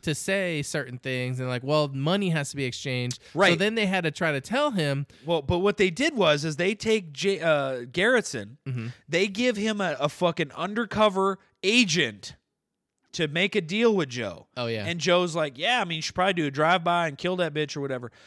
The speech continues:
Speaker 2: And he goes, "Okay, I'm just gonna need five thousand now and five thousand when she's dead." Joe doesn't give him a gun. He doesn't give him a burner phone. He doesn't get an-, any money. So the government has no case.
Speaker 1: Mm-hmm.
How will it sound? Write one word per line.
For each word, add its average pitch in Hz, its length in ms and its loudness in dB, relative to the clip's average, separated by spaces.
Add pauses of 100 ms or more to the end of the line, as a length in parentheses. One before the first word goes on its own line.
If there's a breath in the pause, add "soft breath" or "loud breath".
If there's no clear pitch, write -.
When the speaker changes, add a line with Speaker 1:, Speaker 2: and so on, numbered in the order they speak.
(160 soft breath)
Speaker 2:
And 151 120 -6
he 180 100 -2
goes, 165 200 -2
"Okay, 175 240 0
I'm 160 160 0
just 185 260 -4
gonna 196 180 -4
need 180 200 -6
five 175 320 2
thousand 214 380 -2
now 160 320 -2
and 143 120 -12
five 139 280 0
thousand 135 380 -4
when 123 140 -10
she's 120 280 -12
dead." 165 260 -2 (800 soft breath)
Joe 196 240 4
doesn't 233 360 2
give 180 180 0
him 160 180 -4
a 120 60 -8
gun. 165 400 0
He 240 80 0
doesn't 156 280 0
give 151 140 -2
him 123 120 -8
a 113 60 -4
burner 190 360 2
phone. 233 300 0
He 202 40 0
doesn't 165 340 -2
get 147 180 -4
an-, 147 160 -4
any 156 260 -6
money. 175 300 -6
So 165 180 -4
the 156 120 -4
government 202 460 2
has 170 280 0
no 180 120 -4
case. 143 560 -4
Speaker 1:
Mm-hmm. 117 140 -8